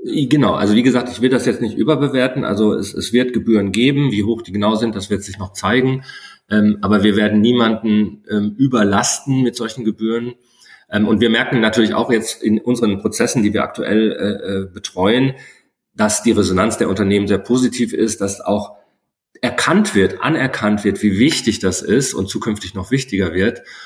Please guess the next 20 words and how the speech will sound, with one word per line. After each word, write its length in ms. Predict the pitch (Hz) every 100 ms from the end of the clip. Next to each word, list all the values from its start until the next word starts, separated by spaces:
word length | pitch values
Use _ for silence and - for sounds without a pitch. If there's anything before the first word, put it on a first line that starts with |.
| - - -
Und 100 | 98
ich 120 | 95
glaube, 380 | 104 98 123 123
dass 320 | 107 104 -
der 360 | 98 92 90 -
Invest, 720 | 92 95 127 - - - -
den 220 | 101 101
die 80 | 98
Unternehmen 400 | 95 98 95 98
selber 240 | 92 110
machen 340 | 107 104 107 104
müssen 240 | 107 -
und 220 | - 95
der 80 | 95
Nutzen, 460 | 92 117 - 113 95
der 100 | 85
am 100 | -
Ende 200 | 98 95
dabei 180 | 90
rauskommt, 480 | 90 85 92 - 196